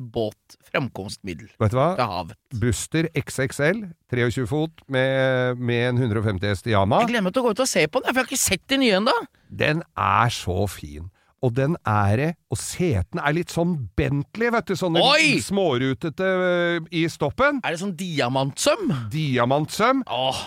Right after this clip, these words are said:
Speaker 2: og også litt sånn oransjeaktig, sånn brunoransje detaljer og
Speaker 1: Høres så
Speaker 2: kjeder på.
Speaker 1: jævlig fint ut for meg. Buster for meg, vet du, i gamle dager, det var egentlig en G H fjorten, bare i aluminium, det.
Speaker 2: Nemlig,
Speaker 1: Med en,
Speaker 2: så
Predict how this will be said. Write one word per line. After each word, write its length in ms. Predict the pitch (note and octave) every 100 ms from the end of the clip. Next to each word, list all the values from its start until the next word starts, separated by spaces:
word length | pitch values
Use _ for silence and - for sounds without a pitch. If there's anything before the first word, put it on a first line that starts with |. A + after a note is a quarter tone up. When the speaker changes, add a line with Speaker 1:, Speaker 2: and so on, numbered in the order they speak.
| F3
Speaker 2:
og 320 | D3+ F#3+ -
også 340 | - - - A3 - _ -
litt 240 | C#3+ F3+
sånn 300 | - - E3 -
oransjeaktig, 2500 | D#3+ D#3+ B2+ B2+ C3+ C3+ - - E3 D#3+ D#3 D3 C#3+ D#3 C#3 D3 E3 D3+ - - - - E3 E3+
sånn 320 | - D#3 D#3+ D3+
brunoransje 1080 | D#3+ F3 B2+ B2 A#2+ B2 C#3 D#3+ - - F3+ E3+
detaljer 560 | D#3+ E3+ E3 B2+ D3 F3+
og 80 | D4
Speaker 1:
Høres 160 | F#3 D3
så 100 | C4
Speaker 2:
kjeder 80 | C4
på. 80 | G#3+
Speaker 1:
jævlig 320 | A3+ E3+ G#3
fint 240 | F#3 E3+
ut 80 | B3
for 80 | A#3 E3
meg. 240 | F3+ A#3+ D3+ D#3
Buster 480 | - - - B3
for 80 | A3+ A#3
meg, 80 | C#4+ C4+
vet 80 |
du, 80 | - C#3+ _ _
i 80 | G#3 G3
gamle 240 | G3 C#3 B2+
dager, 240 | D3 G#3+ G#3+ _ _
det 160 | F3 G#3
var 160 | F3 F3+
egentlig 380 | C3 C3 E3+ F3
en 80 | F3+ E3+
G 300 | D#3 D3 A#2+
H 80 | D3+
fjorten, 400 | F#3 C3+ - D3+
bare 160 | D#3 B2+
i 80 | D3+
aluminium, 480 | C#3 A2 A#2+ G#3 E3
det. 140 | F#2+
Speaker 2:
Nemlig, 400 | - G#2 F2+ A2+
Speaker 1:
Med 80 | D#3+
en, 160 | F#3+
Speaker 2:
så 80 | F#3